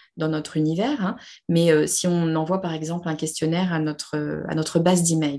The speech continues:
si on, si on a une base email, tous les six mois, ça me semble être une bonne idée, non pas de renvoyer à tout le monde, hein, parce que ceux qui ont déjà répondu,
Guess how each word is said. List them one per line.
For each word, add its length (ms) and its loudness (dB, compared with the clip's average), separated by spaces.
si 160 -10
on, 120 -8
si 160 -6
on 60 2
a 60 4
une 140 2
base 200 0
email, 360 4
tous 100 4
les 100 8
six 140 2
mois, 160 4
ça 120 0
me 40 2
semble 220 0
être 160 -2
une 100 6
bonne 160 2
idée, 300 -2
non 220 4
pas 140 2
de 80 0
renvoyer 420 -2
à 60 -4
tout 180 -12
le 60 0
monde, 200 0
hein, 60 0
parce 160 -8
que 80 -6
ceux 180 -4
qui 100 -4
ont 40 2
déjà 220 0
répondu, 580 -2